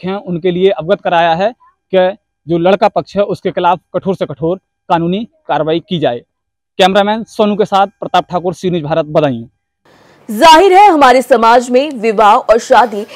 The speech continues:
Speaker 2: एक व्यापार बनकर रह गया है, जिसके चलते कई गरीब परिवार की बेटियां बिन ब्याही रह जाती हैं। और अगर कोई गरीब पिता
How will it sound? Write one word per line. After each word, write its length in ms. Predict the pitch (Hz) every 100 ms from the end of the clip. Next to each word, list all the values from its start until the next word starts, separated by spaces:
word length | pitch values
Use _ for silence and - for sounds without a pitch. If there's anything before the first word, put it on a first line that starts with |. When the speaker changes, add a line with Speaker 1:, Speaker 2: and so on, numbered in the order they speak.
| -
Speaker 2:
एक 160 | 285 302
व्यापार 480 | 277 277 294 285 302
बनकर 340 | 226 214 202
रह 160 | 208 196
गया 180 | 196
है, 200 | 190 190 -
जिसके 340 | 220 220 - 226
चलते 420 | 226 220 226 226 233 _ -
कई 180 | 262 311
गरीब 300 | 254 233 233
परिवार 340 | 226 220 214 214
की 160 | 233
बेटियां 460 | 196 208 214 208 190 - _ -
बिन 280 | 190 311 269
ब्याही 280 | 233 220 214
रह 180 | 214 202
जाती 300 | 202 190 208
हैं। 220 | 202 - - - -
और 120 | 240
अगर 240 | 247 247 254
कोई 220 | 262 254
गरीब 300 | 254 233 226
पिता 400 | 247 - 226